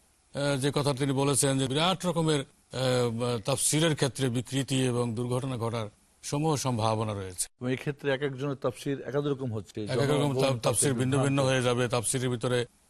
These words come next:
Speaker 1: নিজের রায় থেকে নিজের মত মতো তাফসির করবার, কোরআনের তাৎপর্য সঠিকভাবে উপলব্ধি না করে যদি নিজস্ব মতামত থেকে কোরআন অপব্যাখ্যা করা হয়,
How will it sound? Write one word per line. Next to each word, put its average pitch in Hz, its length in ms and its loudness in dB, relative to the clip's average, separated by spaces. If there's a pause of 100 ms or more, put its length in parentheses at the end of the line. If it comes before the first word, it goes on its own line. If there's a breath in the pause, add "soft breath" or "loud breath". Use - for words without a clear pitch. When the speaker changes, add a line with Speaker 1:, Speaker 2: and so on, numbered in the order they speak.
(120)
Speaker 1:
নিজের 131 360 4
রায় 135 240 6
থেকে 120 400 0 (920)
নিজের 127 400 2 (300)
মত 127 260 -2
মতো 139 220 0
তাফসির 120 360 -2
করবার, 113 360 0 (540)
কোরআনের 151 720 4
তাৎপর্য 135 760 0
সঠিকভাবে 135 600 0
উপলব্ধি 123 460 0
না 117 200 2
করে 110 340 -2 (520)
যদি 117 220 -2
নিজস্ব 135 680 2
মতামত 127 560 -2
থেকে 110 360 -2
কোরআন 120 360 -2
অপব্যাখ্যা 123 600 -4
করা 104 220 -6
হয়, 95 400 -6